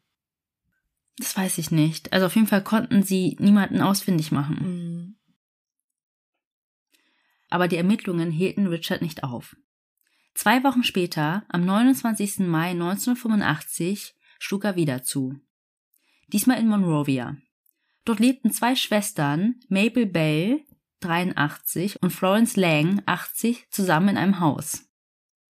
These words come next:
Speaker 1: Richard schlich sich,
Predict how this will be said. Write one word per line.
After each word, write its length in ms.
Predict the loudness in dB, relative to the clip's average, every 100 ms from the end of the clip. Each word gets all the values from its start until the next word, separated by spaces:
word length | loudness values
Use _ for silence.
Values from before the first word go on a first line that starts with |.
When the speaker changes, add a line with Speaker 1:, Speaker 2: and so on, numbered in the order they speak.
| _ _ _ _ _ _ _ _ _ _ _ _ _ _ 0
Speaker 1:
Richard 280 | 0 2 2
schlich 320 | 4 2 0
sich, 400 | 2 2 2 -4